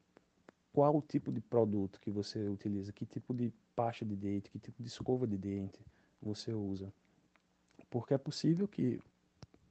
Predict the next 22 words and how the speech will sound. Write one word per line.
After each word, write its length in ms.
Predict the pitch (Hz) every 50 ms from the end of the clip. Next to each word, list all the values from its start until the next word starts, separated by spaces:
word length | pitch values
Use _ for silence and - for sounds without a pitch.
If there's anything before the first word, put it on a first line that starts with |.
| _ _
um 80 | 117 107
paciente 480 | - 113 104 - - 107 104 101 -
chegue 180 | - 110 101 104
pra 180 | - - 107 107
gente 320 | 104 110 110 123 - -
e 40 | 131
diga, 240 | 113 113 120 139 135
"Ó, 160 | 107 87 80 - _ _ - - _ _ _ _ _ _ _ _ _ _ _ _ _ _ _ _ _
eu 100 | 107 110
não 160 | 117 151 190
gosto 540 | 180 156 123 107 110 113 - - 117 110 - - _ _ _ _
de 160 | - 107 107 107
usar 580 | 107 107 107 107 107 101 101 98 101 98 95 - - _ _ _ _ _ _ _
creme 280 | - - - 110 107 104
dental 300 | 110 104 101 - 110 104
com 160 | - - 139
flúor." 420 | - - - 139 123 107 95 92 - _ _ _ _ - _ _ _ - - - - _ - -
Então, 260 | 113 - - 123 120
nós 220 | 123 127 127 127
vamos 300 | 127 127 123 123 123 -
ter 160 | - 123 123 120
que 200 | - - 147